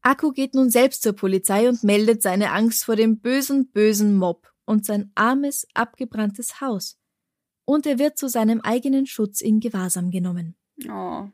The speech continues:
Speaker 1: Er soll ein paar Tage bei der Polizei bleiben, bis die Stimmung sich so weit wieder abgekühlt hat, dass er in Sicherheit ist. Bald darauf findet der erste Termin für eine Kautionsverhandlung statt, die am Gericht im Zentrum von Nagpur stattfinden soll.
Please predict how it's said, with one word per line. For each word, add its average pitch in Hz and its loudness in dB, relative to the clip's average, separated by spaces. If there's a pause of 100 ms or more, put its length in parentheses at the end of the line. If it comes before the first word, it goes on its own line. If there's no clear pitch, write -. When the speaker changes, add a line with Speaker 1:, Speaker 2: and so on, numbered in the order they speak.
Speaker 1:
Er 269 -2
soll 294 2
ein 311 -2
paar 277 -2
Tage 233 -2
bei 220 -2
der 220 -2
Polizei 208 -2
bleiben, 196 0
bis 254 -2
die 240 -2
Stimmung 208 0
sich 202 -2
so 214 0
weit 202 -4
wieder 185 -4
abgekühlt 196 -6
hat, 185 -6
dass 190 -6
er 190 -4
in 202 0
Sicherheit 170 -6
ist. - -12 (920)
Bald 285 -4
darauf 247 0
findet 277 -2
der 262 -4
erste 226 0
Termin 220 2
für 220 -4
eine 196 2
Kautionsverhandlung 190 -2
statt, 269 -6 (100)
die 254 0
am 233 2
Gericht 220 -2
im 226 0
Zentrum 202 -4
von 226 0
Nagpur 180 -4
stattfinden 175 -6
soll. 180 0